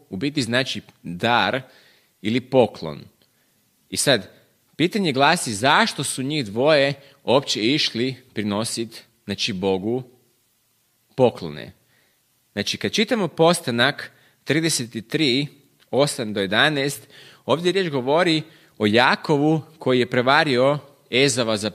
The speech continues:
za prvorodstvo i znamo priču o ta dva brata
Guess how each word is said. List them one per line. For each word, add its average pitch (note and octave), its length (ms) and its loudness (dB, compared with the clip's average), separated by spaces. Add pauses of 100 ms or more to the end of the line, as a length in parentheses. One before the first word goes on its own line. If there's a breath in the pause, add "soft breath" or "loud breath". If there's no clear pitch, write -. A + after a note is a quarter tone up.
za G2+ 420 0
prvorodstvo C#3 920 0 (420 loud breath)
i G2+ 80 -8
znamo C3+ 360 2
priču C#3 400 0
o G#2 40 -2
ta B2+ 180 2
dva A#2+ 160 4
brata C3+ 540 2